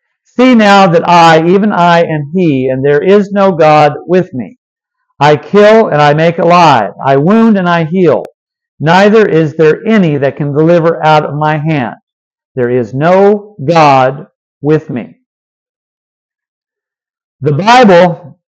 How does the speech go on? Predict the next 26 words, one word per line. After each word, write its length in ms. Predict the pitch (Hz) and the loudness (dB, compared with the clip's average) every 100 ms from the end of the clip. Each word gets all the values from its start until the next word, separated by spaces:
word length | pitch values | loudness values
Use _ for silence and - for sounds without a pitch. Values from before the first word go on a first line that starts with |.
| _ | _
in 140 | 175 185 | -4 -2
its 220 | 180 180 | -2 -4
entirety, 680 | 165 - 190 190 180 - 175 | -8 -2 0 2 2 -2 -4
both 300 | 151 156 151 | 0 0 -2
Old 420 | 160 185 202 196 | -2 2 2 0
and 200 | 196 165 | -4 -6
New 140 | 160 | -6
Testaments, 680 | 160 - 170 147 - 123 - | -6 -4 -2 -2 -6 -14 -14
contain 540 | - 127 - 156 156 147 | -16 -16 -8 -6 -6 -4
over 320 | 151 139 135 - | -2 -2 -4 -8
ten 540 | - 202 220 226 - _ _ _ - | -8 -4 -2 -4 -10 _ _ _ -4
thousand 560 | 175 170 170 151 165 165 _ _ _ | 0 0 0 -2 -8 -10 _ _ _
singular 920 | - - 185 214 226 220 214 220 - _ _ | -18 -8 -4 0 2 2 0 -2 -10 _ _
pronouns, 680 | - 185 170 147 113 87 | -2 0 0 -2 -6 -6
over 220 | 147 147 135 | -4 -2 -2
ten 560 | - 208 226 247 247 | -6 -6 -2 -2 -2
thousand 560 | 196 190 196 190 190 180 | -2 0 0 -2 -4 -6
singular 520 | 180 190 196 196 196 | -8 -6 -4 0 -2
pronouns 800 | 196 180 170 160 123 101 - _ _ _ _ | -2 -4 -2 -2 -4 -8 -14 _ _ _ _
and 220 | 151 151 | -8 -4
verbs 500 | 156 185 151 151 151 _ _ _ _ _ - | 0 2 2 -2 -8 _ _ _ _ _ -10
in 80 | |
describing 600 | 135 131 - 165 160 156 | -8 -8 -4 0 0 -2
the 80 | 139 | -6
one 240 | 139 139 139 | -4 -4 -2
God. 320 | 131 104 | -2 -2